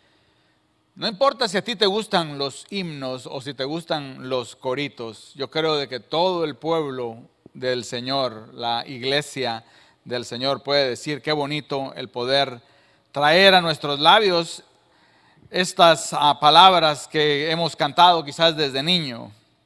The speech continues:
Aunque un ejército acampe contra mí, no temerá mi corazón.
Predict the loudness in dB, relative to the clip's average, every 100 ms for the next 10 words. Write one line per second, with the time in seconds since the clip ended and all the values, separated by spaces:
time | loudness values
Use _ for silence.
0 | _ _ -18 -6 -6 -6 -6 -4 4 6
1 | 6 4 -4 -4 -2 -4 -2 -6 -6 -6
2 | -6 -8 -18 _ _ _ _ _ -2 0
3 | 0 0 4 2 2 -4 -4 -4 -10 -14
4 | -18